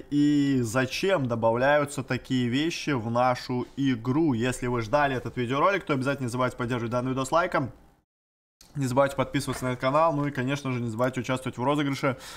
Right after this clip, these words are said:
на три миллиона кристаллов, на двадцать тысяч тайм-коинов. Для этого настройка игры в аккаунте чувствуете мой личный таг, таг Тимпэ. Дальше оформляйте покупку в магазине, ну и за платформу, которая есть в описании.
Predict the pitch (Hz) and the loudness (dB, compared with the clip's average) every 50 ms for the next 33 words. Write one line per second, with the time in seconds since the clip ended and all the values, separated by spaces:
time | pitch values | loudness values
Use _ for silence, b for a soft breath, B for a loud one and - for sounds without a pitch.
0 | B B B B - 143 143 160 160 160 156 151 - - - 160 156 147 - 147 | B B B B 0 2 2 2 2 2 2 0 0 0 2 2 2 4 2 2
1 | 139 143 143 - - 147 - - 151 143 175 185 190 180 165 156 151 143 147 143 | 2 2 2 2 0 -4 -4 -4 -2 0 0 0 2 2 2 0 0 0 0 0
2 | 143 135 - 143 143 143 - 143 139 139 135 131 143 139 135 - - 135 123 - | -2 -2 -2 -2 -4 -2 0 0 0 0 0 2 2 2 0 0 -2 -4 -4 -2
3 | 127 117 - 135 135 135 131 - - 120 117 127 117 - 123 113 - 131 120 - | -4 -4 -4 -2 0 0 0 -2 -2 -2 -2 -2 -2 -2 -4 -4 -4 -4 0 2
4 | 160 170 175 151 139 131 123 - - 131 123 127 123 120 - 131 127 - 110 - | 2 2 4 4 2 2 2 0 -2 -2 -2 -2 -2 -4 -4 -6 -6 -6 -6 -4
5 | 135 127 120 120 127 113 139 160 175 160 127 123 131 120 131 - 127 120 - - | -4 -2 -2 -2 -2 -2 -2 -4 -4 -4 -4 -2 -4 -4 -2 -2 -2 -2 -2 -2
6 | - 139 135 127 - - 127 120 120 120 127 127 - - 117 120 127 127 127 - | -4 -4 -4 -4 -4 -4 -2 -2 0 0 -2 -4 -4 0 2 4 4 4 2 0
7 | 127 120 117 - - 127 117 113 113 113 117 120 123 117 104 | -4 -4 -2 0 2 2 2 2 2 -2 -2 -2 -4 -4 -4